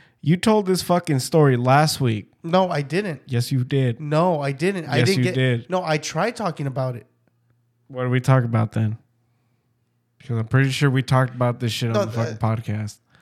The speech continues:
Speaker 2: literally just
Speaker 1: M-,
Speaker 2: bunch
Speaker 1: mu-,
Speaker 2: of tangents.
Speaker 1: motherfucker, I will bring up last week's episode.
Speaker 2: You can try all you want.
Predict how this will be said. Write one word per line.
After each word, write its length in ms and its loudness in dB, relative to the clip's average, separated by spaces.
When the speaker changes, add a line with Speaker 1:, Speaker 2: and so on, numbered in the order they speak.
Speaker 2:
literally 460 -4
just 300 -6
Speaker 1:
M-, 120 -18
Speaker 2:
bunch 240 0
Speaker 1:
mu-, 40 -2
Speaker 2:
of 80 -4
tangents. 640 -8
Speaker 1:
motherfucker, 560 2
I 100 0
will 160 -2
bring 260 -2
up 140 -2
last 300 -4
week's 200 -10
episode. 460 -8
Speaker 2:
You 120 -10
can 140 -6
try 280 -6
all 120 -4
you 160 -6
want. 340 -6